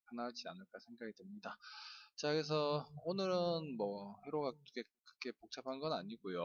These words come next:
어, 오늘 특성은, 어, 이제 A접, B접을 다 사용해보자, 그 내용입니다. 그래서 하나 간단하게 그리면은,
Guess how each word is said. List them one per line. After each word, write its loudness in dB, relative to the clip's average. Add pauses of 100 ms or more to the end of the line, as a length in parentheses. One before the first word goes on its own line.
(100)
어, -6 (280)
오늘 -2
특성은, 0 (840)
어, -12 (400)
이제 -4
A접, 2
B접을 4
다 4
사용해보자, 0 (100)
그 -6
내용입니다. -4
그래서 0 (800)
하나 2
간단하게 -4
그리면은, 0